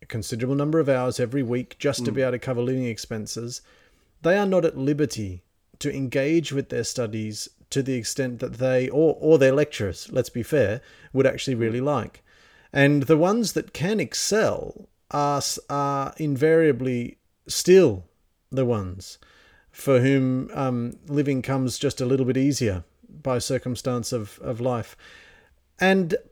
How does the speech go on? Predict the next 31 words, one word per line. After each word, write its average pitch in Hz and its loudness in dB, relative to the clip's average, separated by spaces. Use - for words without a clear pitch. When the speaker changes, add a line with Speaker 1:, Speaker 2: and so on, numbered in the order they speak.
Speaker 1:
probably 185 4
are 170 4
closer 202 4
to 160 0
the 131 0
sluggard. 160 0
Right? 147 2
I 165 0
mean, 165 4
Speaker 2:
Hmm. 160 4
Speaker 1:
realistically, 151 4
the, 160 8
the 175 4
reason 196 4
why 170 8
Isaac 160 6
Newton 156 0
and 127 0
Galileo 156 6
and 143 0
some 165 2
of 147 4
those 139 4
big 135 0
names 160 -2
could 139 0
do 175 4
what 143 0
they 131 4
did 160 2
is, 147 -2